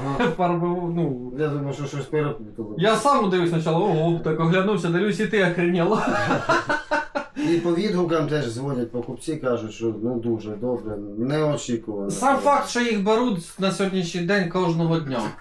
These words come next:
Speaker 2: кожного дня і по декілька штук.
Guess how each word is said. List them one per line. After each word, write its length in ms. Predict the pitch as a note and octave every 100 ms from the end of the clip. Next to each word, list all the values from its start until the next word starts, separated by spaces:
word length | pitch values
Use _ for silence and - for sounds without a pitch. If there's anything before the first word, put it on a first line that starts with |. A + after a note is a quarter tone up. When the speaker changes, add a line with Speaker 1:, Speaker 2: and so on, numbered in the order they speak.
| - - B2+ - -
Speaker 2:
кожного 400 | F3 D#3 D#3+ D#3+
дня 440 | D#3+ G#3+ A3+ F#3 E3
і 360 | E3+ E3+ D#3+ D3+ -
по 120 | E3
декілька 480 | E3+ E3+ D3+ C#3 C3+
штук. 380 | - A2 F#2+